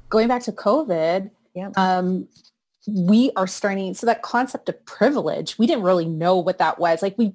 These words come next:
Speaker 1: we had a sense of what was to be privileged, but now we really do, because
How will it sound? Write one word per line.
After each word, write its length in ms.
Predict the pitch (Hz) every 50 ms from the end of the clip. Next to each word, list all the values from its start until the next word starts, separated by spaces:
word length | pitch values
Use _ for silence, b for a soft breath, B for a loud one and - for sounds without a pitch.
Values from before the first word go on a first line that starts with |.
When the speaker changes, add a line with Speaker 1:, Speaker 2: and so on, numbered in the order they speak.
| -
Speaker 1:
we 120 | 208 247 226
had 200 | 240 269 262 196
a 80 | 170
sense 500 | - - - - - 247 254 - - -
of 120 | 208 180 -
what 240 | 82 71 - - -
was 360 | - - - - 208 202 -
to 60 | - 196
be 100 | 185 175
privileged, 640 | - - - 185 170 175 156 - - - - -
but 140 | - 220 -
now 220 | 247 247 247 277 294
we 80 | 285
really 300 | 233 247 233 220 220 220
do, 260 | 190 - 285 311 247
because 360 | 190 - 190 - - 220 -